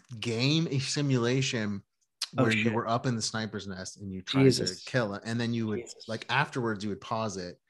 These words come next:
Speaker 1: and then you could go anywhere in Dealey Plaza and look at any angle.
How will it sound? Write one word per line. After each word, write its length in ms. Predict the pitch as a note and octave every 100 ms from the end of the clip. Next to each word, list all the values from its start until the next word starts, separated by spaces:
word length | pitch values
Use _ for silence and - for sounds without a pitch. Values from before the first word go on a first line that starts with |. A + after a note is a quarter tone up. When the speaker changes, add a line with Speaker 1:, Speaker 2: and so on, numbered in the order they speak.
| _ _ -
Speaker 1:
and 120 | G#2
then 160 | G#2 G2
you 80 |
could 200 | G2+ G#2
go 260 | F2+ G#2+ G2+
anywhere 420 | G#2 A2+ G#2 G2
in 120 | F2+ F#2+
Dealey 320 | F#2+ F#2 F2
Plaza 580 | F#2 F2 F2 D2 C#2 - _ _ _ _
and 280 | F#2+ F2 E2+
look 180 | G2+ G2
at 140 | F#2
any 260 | C#2+ E2+ E2+
angle. 600 | E2+ F#2+ F#2+ D#2 B1+ -